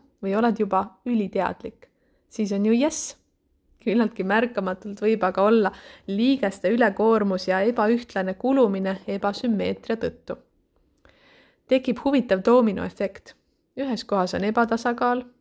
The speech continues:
tark keha kompenseerib, et säilitada üleüldine võime püsti püsida, mitmesuunaline asümmeetria aga ainult süveneb. Ma käisin hiljuti suurejoonelist balletigaalat vaatamas.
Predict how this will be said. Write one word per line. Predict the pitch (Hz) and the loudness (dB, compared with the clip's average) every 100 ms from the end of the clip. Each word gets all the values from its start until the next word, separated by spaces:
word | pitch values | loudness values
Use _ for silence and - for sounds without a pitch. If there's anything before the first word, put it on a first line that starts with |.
| _ _ | _ _
tark | 226 240 240 | 0 0 -2
keha | 214 214 | -4 -4
kompenseerib, | 202 185 185 180 - 190 202 202 196 | -2 -4 -4 -8 -4 -2 -2 -2 -4
et | |
säilitada | - 208 214 226 220 190 190 | -4 0 2 2 2 0 2
üleüldine | 214 196 220 233 196 190 | 2 4 4 2 2 0
võime | 190 220 208 180 | 2 2 2 -2
püsti | 240 294 - 220 | -4 -6 -6 -6
püsida, | 220 208 214 196 - _ _ _ _ - | -4 -6 -4 -6 -6 _ _ _ _ 0
mitmesuunaline | 214 254 - 233 214 196 196 - - 220 220 190 185 185 196 202 | 2 0 -2 -6 -4 -4 -6 -6 -4 0 2 2 0 -2 -2 -2
asümmeetria | - 180 180 180 180 175 - - | -4 -4 -2 -2 -4 -8 -8 -4
aga | 180 180 185 175 | -2 0 -2 -2
ainult | 180 180 | -4 -8
süveneb. | - 175 160 - - - - _ - _ - _ _ _ _ _ _ _ _ _ 226 | -8 -8 -8 -10 -8 -8 -8 _ -20 _ -20 _ _ _ _ _ _ _ _ _ -4
Ma | |
käisin | 294 330 269 | -4 -2 0
hiljuti | 247 269 247 247 | 2 4 4 2
suurejoonelist | - 262 302 254 214 226 202 185 - - | -4 -2 2 4 4 2 0 -2 -6 -6
balletigaalat | 202 208 220 202 190 190 196 - | -4 -2 -4 -4 -2 0 -2 -4
vaatamas. | - 180 - 190 190 - | -4 -4 -8 -10 -10 -16